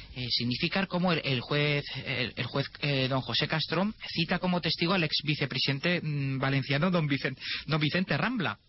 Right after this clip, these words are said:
eh, un presidente valenciano. El juez ha citado a declarar a siete nuevos testigos, eh,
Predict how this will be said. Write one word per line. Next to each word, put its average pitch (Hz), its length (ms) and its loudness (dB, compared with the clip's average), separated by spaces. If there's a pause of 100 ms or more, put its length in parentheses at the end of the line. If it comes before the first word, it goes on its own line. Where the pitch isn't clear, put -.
(220)
eh, 131 220 -2
un 143 80 -4
presidente 165 460 2
valenciano. 139 600 2 (120)
El 120 180 -2
juez 160 260 0 (120)
ha 160 160 0
citado 160 640 0 (200)
a 139 120 -4
declarar 139 500 0 (400)
a 120 100 -4
siete - 260 0
nuevos 147 260 2
testigos, 156 580 2 (140)
eh, - 100 -6